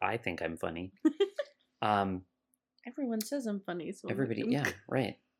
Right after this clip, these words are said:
Speaker 2: <laughs>
Speaker 1: Everyone awkwardly laughs when I crack a joke.
Speaker 2: <laughs>
Speaker 1: But, like, I would, at this point, I would honestly much rather be the funny person. We've, we talked, we've talked about everything in our relationship, but, like,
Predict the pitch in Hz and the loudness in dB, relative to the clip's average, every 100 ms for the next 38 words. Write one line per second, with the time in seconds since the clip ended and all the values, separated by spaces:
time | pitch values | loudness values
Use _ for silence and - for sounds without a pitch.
0 | _ - 494 - - - - 104 110 113 | _ 4 4 6 0 2 2 4 6 6
1 | 107 101 - 110 107 113 120 120 - 92 | 4 2 4 2 4 4 2 2 -2 -2
2 | 87 - 92 101 104 123 - 269 - - | 0 -2 -2 -2 -2 -2 0 0 -2 -20
3 | _ _ _ _ _ _ _ _ - 135 | _ _ _ _ _ _ _ _ 6 8
4 | 143 127 - _ 117 131 139 139 - 117 | 8 4 2 _ 6 6 6 4 2 2
5 | 131 - 110 107 101 - 101 98 - 98 | 0 2 2 2 2 2 2 2 0 -2
6 | 90 95 87 - 92 85 87 90 82 82 | 0 0 0 0 0 0 -2 -4 -4 -6
7 | - 85 82 82 _ _ _ - 92 - | -6 -6 -6 -8 _ _ _ -4 -4 -2
8 | 127 120 - - - _ - 117 - 92 | -4 -4 -8 -20 -20 _ -4 -2 0 0
9 | - - 107 92 - 85 - 87 85 85 | -4 -8 -6 -6 -4 -4 -2 -2 -2 -4
10 | 82 82 80 92 - _ 104 90 85 - | -6 -8 -8 -10 -12 _ -8 -6 -6 -10
11 | 95 - - 85 92 85 | -10 -8 -6 -4 -4 -6